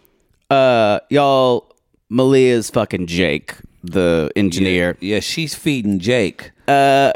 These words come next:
Speaker 1: 'cause
Speaker 2: with
Speaker 1: he
Speaker 2: her,
Speaker 1: been a good dog.
Speaker 2: with her vagina.
Speaker 1: And I wanna say, she, I'm sure that everyone's tried to say that, yeah, he was in the very background.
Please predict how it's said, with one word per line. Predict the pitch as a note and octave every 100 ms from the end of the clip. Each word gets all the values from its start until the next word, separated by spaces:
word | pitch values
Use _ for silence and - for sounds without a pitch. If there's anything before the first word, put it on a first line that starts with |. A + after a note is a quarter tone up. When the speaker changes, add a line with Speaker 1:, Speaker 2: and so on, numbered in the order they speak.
| -
Speaker 1:
'cause | E3
Speaker 2:
with | C#3 F3
Speaker 1:
he | G#3+
Speaker 2:
her, |
Speaker 1:
been | - F#3+
a | F3
good | F#3 E3+
dog. | E3+ E3+ D3+ B2+ A2+
Speaker 2:
with | G#2 G#2+
her | G2+
vagina. | F#2+ F2+ G2+ G#2 G#2 G2 F2+ -
Speaker 1:
And | - -
I | A3+
wanna | C#4+ F#4
say, | - D#3+ C#3+ C3+ B2 - _ _ _
she, | - - A#3+ - _ -
I'm | F3 G#3+
sure | - C4+ C#4 A3 D#3+
that | D#3 C#3+ -
everyone's | D#3+ E3 E3 C#3+ C3+ A#2
tried | - E3 C3 B2
to |
say | A2+ - A2 G#2
that, | F#2+ F2+ - - _ _ - -
yeah, | A3+ G#3
he | A3
was | F#3+
in | G3+
the |
very | C#3 A#2+
background. | G#2 G2+ A2 A2 F#2+ F#2